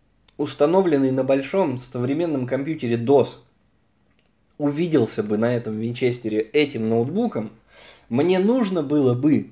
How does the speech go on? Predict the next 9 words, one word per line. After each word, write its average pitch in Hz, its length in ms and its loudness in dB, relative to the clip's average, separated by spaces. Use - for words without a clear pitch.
чтобы 165 280 -2
современный 180 540 2
компьютер 165 520 -2
тоже 202 440 4
считал 127 540 2
этот 127 280 0
жёсткий 123 380 -2
диск 185 400 -4
восьмидесятимегабайтным. 123 1500 -2